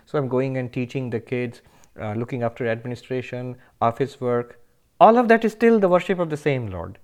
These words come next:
And in the evening, when I go, uh, w-, uh, when I, in the afternoon when I go for food, I'm making offerings to the same Lord. And when I, in the evening, when I go for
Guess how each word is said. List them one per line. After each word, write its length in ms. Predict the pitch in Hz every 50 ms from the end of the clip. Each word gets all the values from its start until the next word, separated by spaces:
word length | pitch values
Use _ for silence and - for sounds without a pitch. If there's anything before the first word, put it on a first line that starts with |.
| _ _ _ _ _ _ - - _ _ _
And 140 | - 147 170
in 100 | 165 165
the 180 | 165 165 - -
evening, 520 | 202 220 226 214 226 208 180 165 175 170 - - - _
when 140 | - 151 160
I 120 | 165 160 156
go, 420 | 147 147 165 170 180 180 180 - - - - -
uh, 100 | - 104 110 - - _
w-, 380 | 110 117 135 135 120 123 - _ _
uh, 160 | 92 98 98
when 340 | 101 92 87 107 127 143 151
I, 160 | 156 - 180
in 120 | 90 113 131
the 60 | 131
afternoon 400 | 123 139 - - 165 160 160 156
when 120 | 147 143
I 60 | 147 143
go 160 | 143 151 147
for 160 | 151 143 139
food, 380 | - - - 208 180 147 131 135 - - - _ _ -
I'm 300 | 139 170 180 175 160 156
making 320 | 170 180 175 208 196 175
offerings 360 | 165 165 - 202 190 196 190
to 100 | - -
the 80 | 175 175
same 320 | - - 190 185 180 165
Lord. 260 | 139 120 101 95 - 98 _ - _ _ _ _ _ _ _ _ - - -
And 200 | - 127 147 160
when 120 | 160 170 175
I, 80 | 180
in 240 | 180 175 165 117 160
the 120 | 165 156 -
evening, 500 | 147 175 190 185 196 202 202 208 208 208 _ _ _ _
when 220 | - 127 143 151
I 240 | 160 160 160 160 156
go 420 | 156 151 - - 127 131 147 156
for 260 | 160 156 - 165 156